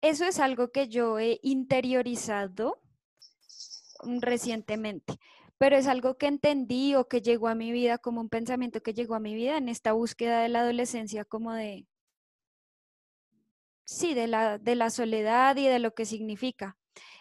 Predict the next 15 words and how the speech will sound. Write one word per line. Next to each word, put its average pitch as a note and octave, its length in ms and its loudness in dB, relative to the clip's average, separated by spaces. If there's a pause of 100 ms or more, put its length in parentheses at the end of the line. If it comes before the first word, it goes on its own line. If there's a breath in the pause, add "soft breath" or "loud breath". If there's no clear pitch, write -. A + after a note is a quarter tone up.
Entonces, B3+ 880 2 (220)
en C#4 220 4
un C4 180 2
punto C4+ 600 4
me C4 140 0
puse B3 280 2
a A#3 60 2
pensar, A#3+ 440 0
"Jueputa, C4+ 680 2 (180)
a C#4 120 6
donde C#4+ 280 2
sea D4+ 180 2
que D#4+ 160 -2
uno E4 180 2
vaya B3 460 2